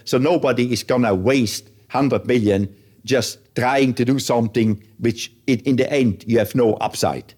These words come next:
you know. You're not making this much more money. You can never earn the money back,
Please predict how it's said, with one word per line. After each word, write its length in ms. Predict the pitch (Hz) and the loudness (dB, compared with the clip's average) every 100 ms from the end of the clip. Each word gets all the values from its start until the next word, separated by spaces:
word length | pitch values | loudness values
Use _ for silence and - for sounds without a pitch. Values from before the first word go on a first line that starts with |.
| - | -6
you 120 | 90 | -4
know. 160 | 95 - - | -2 -4 -2
You're 120 | 131 | 0
not 180 | 131 117 | 2 0
making 280 | 135 - | -2 0
this 180 | 113 131 | -2 0
much 280 | 120 117 - | 0 -2 -2
more 140 | 113 | 0
money. 300 | 107 113 98 95 - | 0 0 -2 -4 -4
You 100 | 143 | -2
can 180 | 151 143 | 0 0
never 260 | 165 143 120 - | 2 0 -4 -2
earn 220 | 143 139 131 | 0 2 2
the 80 | |
money 260 | 120 117 110 | 2 2 0
back, 240 | 98 95 | 0 -4